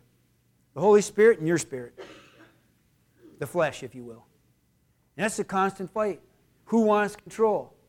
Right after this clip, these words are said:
Who we giving control to? See,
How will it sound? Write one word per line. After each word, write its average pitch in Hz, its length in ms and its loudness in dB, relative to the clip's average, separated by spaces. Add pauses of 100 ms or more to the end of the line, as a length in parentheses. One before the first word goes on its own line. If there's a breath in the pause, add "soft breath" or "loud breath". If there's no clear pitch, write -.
(120)
Who 220 140 0
we 220 140 2
giving 208 300 2
control 147 480 -8
to? 123 260 -10 (480)
See, 220 380 2